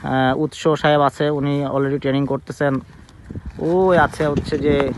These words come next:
ঈশ্বরদী থেকে আসা রবিন সাহেব, উনি আমাদের এখানে প্রাইভেট কার ট্রেনিংরত অবস্থায় আছে। তো কেউ যদি হারভেস্টার শিখতে চান,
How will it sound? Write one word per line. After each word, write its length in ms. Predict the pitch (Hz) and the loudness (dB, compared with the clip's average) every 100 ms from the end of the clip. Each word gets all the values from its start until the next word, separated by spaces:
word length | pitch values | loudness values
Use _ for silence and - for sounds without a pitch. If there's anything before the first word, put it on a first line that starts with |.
| - - 147 | -10 -10 -8
ঈশ্বরদী 480 | 147 - 175 160 | -8 0 0 2
থেকে 220 | 160 160 160 | -2 0 0
আসা 480 | 143 - 139 135 127 - - - - - - 123 | 0 2 4 2 0 -10 -12 -12 -10 -10 -6 0
রবিন 380 | 143 165 175 | 2 4 2
সাহেব, 360 | 156 156 147 143 | 2 2 2 2
উনি 160 | 143 143 | 0 0
আমাদের 300 | 143 147 139 | 2 0 0
এখানে 240 | 131 139 | -2 -2
প্রাইভেট 320 | 143 135 143 - | -2 0 0 -2
কার 100 | 127 | -6
ট্রেনিংরত 420 | 139 139 143 131 | -4 -2 -2 -2
অবস্থায় 360 | 139 135 - 143 | -2 -4 -4 -4
আছে। 280 | 131 131 180 - - - - - - - - | -2 -4 -6 -10 -10 -10 -10 -16 -18 -20 -10
তো 260 | 131 131 127 - | -4 -2 -2 -2
কেউ 120 | 165 | 0
যদি 160 | 165 170 | 0 2
হারভেস্টার 600 | 143 160 165 - 175 165 | 2 2 0 2 0 0
শিখতে 320 | - - 165 | -2 -2 -4
চান, 340 | - 156 127 | 2 4 4